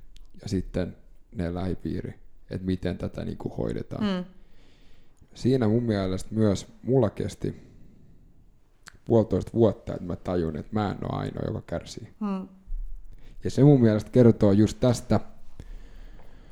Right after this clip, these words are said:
Speaker 1: vakavuudesta ja niin kun,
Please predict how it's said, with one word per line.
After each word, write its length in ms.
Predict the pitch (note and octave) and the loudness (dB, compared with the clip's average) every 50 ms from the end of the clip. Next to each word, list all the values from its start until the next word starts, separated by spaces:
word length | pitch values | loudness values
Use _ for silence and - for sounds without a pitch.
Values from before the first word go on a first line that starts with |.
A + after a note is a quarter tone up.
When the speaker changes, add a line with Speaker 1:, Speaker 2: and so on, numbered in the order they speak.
| - - - - - - - - - - - - - - - - - - - - - - - - | -12 -10 -10 -8 -6 -4 -4 -2 -2 -4 -6 -6 -10 -12 -10 -8 -8 -8 -8 -10 -12 -8 4 4
Speaker 1:
vakavuudesta 800 | B2+ C#3+ - C3+ A#2 G2 G2 F#2+ F#2+ F#2 - - - - G2 F2+ - - - - - G#2+ | 4 6 8 6 4 4 4 0 2 2 0 -2 -2 -2 -2 -2 -2 -4 -10 -12 -8 -2
ja 100 | G#2+ G2+ | 0 2
niin 240 | G#2 G#2 G#2 G2+ F#2 | 4 4 4 2 2
kun, 260 | - A2 G#2 G2 G2 | 2 2 2 2 0